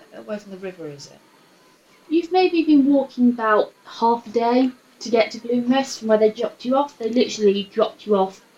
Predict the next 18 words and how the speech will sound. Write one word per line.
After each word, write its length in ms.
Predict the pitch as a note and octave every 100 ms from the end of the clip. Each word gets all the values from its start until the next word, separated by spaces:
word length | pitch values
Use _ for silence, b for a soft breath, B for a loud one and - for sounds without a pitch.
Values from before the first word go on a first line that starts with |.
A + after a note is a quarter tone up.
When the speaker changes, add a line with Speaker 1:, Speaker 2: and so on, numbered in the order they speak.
| _ _ _ _
Speaker 2:
where 300 | G#3+ G3+ F#3+
the, 520 | F#3 G3+ G3 F#3+ F#3+ - - _ -
um, 600 | F#3+ F3+ F3 F3+ E3 - -
road 420 | F#3+ G3 F#3+ F#3 -
crosses 360 | F#3 F3+ F#3 -
over 680 | F#3 F3 F3+ F3 F3 G3+ -
the 200 | F3 F#3
Silverland 540 | - F#3 E3+ E3 F3
River 200 | F3 F3 E3
Speaker 1:
So 160 | -
Speaker 2:
towards 140 | - -
Speaker 1:
sort 120 | G3
of 80 | -
three 140 | A3
or 40 | F#3
Speaker 2:
Pendleton. 220 | G3 F3+
Speaker 1:
four 60 | F3
hours. 300 | E3 E3